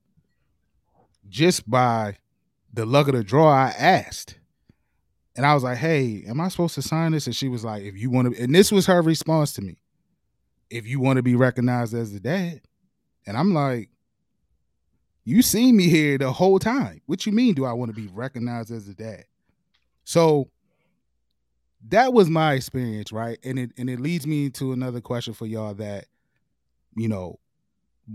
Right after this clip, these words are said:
y'all, y'all brought up. H-, Alex, you said it. You know, Quan, you kinda said it.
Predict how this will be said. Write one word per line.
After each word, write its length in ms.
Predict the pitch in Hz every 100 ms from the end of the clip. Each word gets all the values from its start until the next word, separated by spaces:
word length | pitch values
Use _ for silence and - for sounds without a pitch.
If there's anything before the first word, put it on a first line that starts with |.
| 110
y'all, 300 | 117 123 113
y'all 220 | 113 113
brought 320 | 110 117 113 113
up. 220 | 117 - -
H-, 160 | 120 -
Alex, 380 | 117 113 113 -
you 80 | 120
said 300 | - 113 113
it. 140 | 117 _ _ _ -
You 100 | 101
know, 100 | 101
Quan, 320 | - 117 113
you 100 | 113
kinda 240 | 113 110 101
said 180 | 110
it. 140 | 107